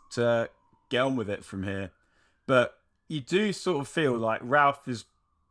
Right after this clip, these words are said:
in a kind of technical and tactical way, doing pretty much everything he can, 'cause he can't finish chances for them, and that is not a managerial issue. Um, I don't, he might not be the manager to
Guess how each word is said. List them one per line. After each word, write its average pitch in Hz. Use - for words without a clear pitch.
in 156
a 147
kind 175
of 147
technical 143
and 131
tactical 104
way, 95
doing 127
pretty 120
much 101
everything 98
he 95
can, 90
'cause 123
he -
can't 156
finish 101
chances 95
for -
them, 123
and 120
that 131
is 113
not 120
a 120
managerial 113
issue. 147
Um, 120
I 127
don't, 143
he 139
might 156
not 139
be 135
the 123
manager 127
to 117